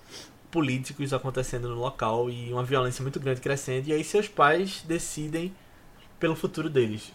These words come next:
pra onde eles vão com a família. Então, acho que, sem muitos spoilers, é bem por aí. Ele fala sobre, é uma, é uma história bem autobiográfica do diretor, Kenneth Branagh,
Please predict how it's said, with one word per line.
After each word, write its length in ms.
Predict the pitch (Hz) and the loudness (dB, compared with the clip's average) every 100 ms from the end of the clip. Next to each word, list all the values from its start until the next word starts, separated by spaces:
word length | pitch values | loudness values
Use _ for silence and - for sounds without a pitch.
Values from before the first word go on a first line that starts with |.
| - | -2
pra 120 | 131 | 0
onde 140 | 123 | 2
eles 140 | 139 139 | 2 2
vão 200 | 127 120 | 0 0
com 80 | |
a 40 | 127 | -4
família. 420 | - 147 104 98 | -4 -4 -4 -6
Então, 580 | 104 113 110 113 110 110 | -6 -6 -4 -4 -6 -10
acho 140 | - - | -14 -10
que, 220 | 120 113 - - | -10 -10 -14 -20
sem 180 | - 135 | -2 0
muitos 220 | 131 127 | 0 -2
spoilers, 420 | 131 - 117 117 | -6 0 2 4
é 80 | 120 | 2
bem 140 | 113 127 | 0 -2
por 160 | - | -2
aí. 180 | 135 120 | 0 2
Ele 120 | 127 | 0
fala 260 | 135 131 135 | 2 4 4
sobre, 420 | - - 135 139 | 0 0 0 2
é 80 | 156 | 8
uma, 180 | 196 226 | 8 10
é 40 | |
uma 60 | 220 | 6
história 240 | 226 226 | 4 4
bem 180 | 190 208 | 4 4
autobiográfica 720 | 214 214 220 220 170 139 135 | 4 4 4 6 8 6 6
do 120 | 143 | 0
diretor, 500 | 139 139 139 127 139 | 2 4 6 4 2
Kenneth 300 | 147 139 139 123 | 2 -2 -2 0
Branagh, 360 | 117 127 185 | 2 4 2